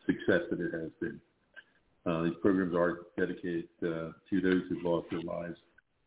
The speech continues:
in the line of duty. Deputy Robert Anthony Carroll, Patrolman David Curtis, Patrolman Jeffrey Colcat, Sergeant Thomas Batinger, <clears throat> Patrolman Jeffrey Yazowitz, Detective Randy Bell, Detective Ricky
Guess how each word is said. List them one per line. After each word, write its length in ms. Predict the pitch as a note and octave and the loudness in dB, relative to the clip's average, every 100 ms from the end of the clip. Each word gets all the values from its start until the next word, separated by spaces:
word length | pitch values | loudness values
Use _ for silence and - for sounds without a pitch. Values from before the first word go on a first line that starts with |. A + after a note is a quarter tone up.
| - | 0
in 60 | |
the 60 | F2+ | 2
line 220 | E2+ E2 | 2 2
of 140 | E2 D#2 | 0 2
duty. 320 | D#2 D2+ - - - _ - - - | 2 2 -4 -12 -20 _ -20 -2 0
Deputy 220 | E2+ F2 | 2 0
Robert 440 | E2 E2+ D#2+ E2 | 2 0 0 0
Anthony 300 | E2 - F2 - | -2 -2 -4 -4
Carroll, 260 | E2 D#2+ - | -8 -8 -12
Patrolman 360 | - F2 D#2+ D2 | -2 0 0 2
David 280 | E2+ D#2+ F#2+ - | 4 4 0 -2
Curtis, 260 | F2+ D#2+ - - | -2 -2 -4 -12
Patrolman 380 | - E2+ D#2 D2+ | -2 0 0 0
Jeffrey 280 | E2+ D#2 - | 0 -2 0
Colcat, 340 | F#2+ - - - _ _ _ _ _ - | 0 0 -4 -10 _ _ _ _ _ 0
Sergeant 320 | E2 D#2 D#2+ | 0 0 -4
Thomas 280 | - E2 E2+ - | -4 -2 -4 -2
Batinger, 440 | F#2 F2 E2+ C#2 C2 _ _ _ _ _ _ - | 0 0 0 -10 -16 _ _ _ _ _ _ -2
<clears throat> 440 | - - A#2+ - - - A2+ - - | 0 2 0 -2 -10 -12 -10 -10 -6
Patrolman 400 | - - E2 D#2 | -2 0 0 0
Jeffrey 240 | F2+ F2+ E2+ | 0 0 0
Yazowitz, 500 | F2+ F2 F2 E2 - _ - _ _ _ _ - - _ _ _ _ _ _ _ - | 2 2 0 -6 -8 _ -20 _ _ _ _ -20 -20 _ _ _ _ _ _ _ -4
Detective 400 | - G2 - E2+ | 2 2 2 0
Randy 220 | E2+ D#2+ | 0 0
Bell, 240 | - F2 | 0 2
Detective 420 | E2+ E2+ F2 - F2 | 2 0 -2 -2 -2
Ricky 220 | F2 - | -4 -6